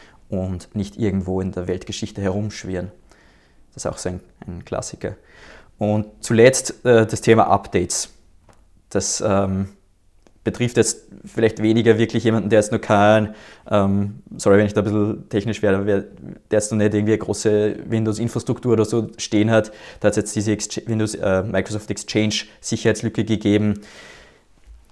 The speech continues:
wo noch immer Exchange-Server im Internet hängen, die nicht aktualisiert worden sind. Äh,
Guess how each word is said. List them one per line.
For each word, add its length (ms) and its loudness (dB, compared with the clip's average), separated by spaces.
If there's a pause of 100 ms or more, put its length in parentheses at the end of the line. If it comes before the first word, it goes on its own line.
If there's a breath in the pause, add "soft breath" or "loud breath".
(100)
wo 420 4
noch 160 0
immer 240 4
Exchange-Server 880 4
im 80 4
Internet 360 2
hängen, 200 2
die 100 -2
nicht 300 -4
aktualisiert 680 0
worden 220 2
sind. 460 -4
Äh, 220 2